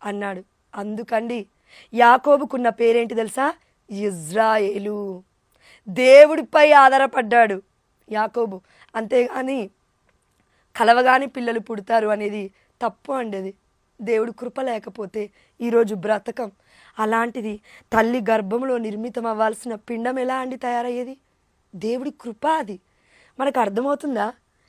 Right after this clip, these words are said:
చాలా లోతైన వాక్యం అండి. కాబట్టి అమ్మ మరియ తల్లి గర్భం నుండి వచ్చింది పరిశుద్ధమైన బాలయేసు. దేవుడి ఆత్మ, కానీ జన్మనివ్వాలి కదా, ఆ తల్లి మొయ్యాలి కదా,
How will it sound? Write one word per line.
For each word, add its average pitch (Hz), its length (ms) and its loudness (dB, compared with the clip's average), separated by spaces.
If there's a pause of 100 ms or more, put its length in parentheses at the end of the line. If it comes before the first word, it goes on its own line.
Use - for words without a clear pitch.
(200)
చాలా 254 300 2
లోతైన 254 400 -2
వాక్యం 226 360 -6
అండి. 202 180 -10 (460)
కాబట్టి 254 420 0 (640)
అమ్మ 214 280 -4
మరియ 208 340 -4
తల్లి 208 380 -10
గర్భం 202 480 -8
నుండి 214 340 -10 (300)
వచ్చింది 202 600 -12 (220)
పరిశుద్ధమైన 208 560 -12
బాలయేసు. 196 480 -8 (440)
దేవుడి 302 480 4
ఆత్మ, 277 520 2 (320)
కానీ 226 180 -6
జన్మనివ్వాలి 214 800 -2
కదా, 233 240 -12 (520)
ఆ 247 80 4
తల్లి 247 300 2
మొయ్యాలి 240 500 4
కదా, 233 320 -2